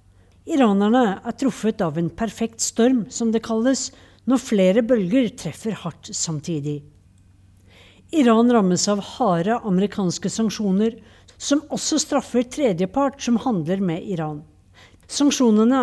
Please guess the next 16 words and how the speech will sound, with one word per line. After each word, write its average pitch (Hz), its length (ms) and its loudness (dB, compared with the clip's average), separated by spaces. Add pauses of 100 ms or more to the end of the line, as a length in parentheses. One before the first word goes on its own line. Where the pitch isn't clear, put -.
har 247 140 -2
ført 175 320 -2
til 247 160 0 (100)
at 180 160 -8
Irans 175 400 -2
valuta 185 480 -2
har 214 160 -4
stupt. - 520 -4 (360)
Dermed 208 380 4 (100)
er 240 140 -4 (100)
alt 196 300 -2
blitt 233 240 -4
dyrere, 208 400 0 (500)
og 285 80 0
folk 202 320 2
fra 254 220 -4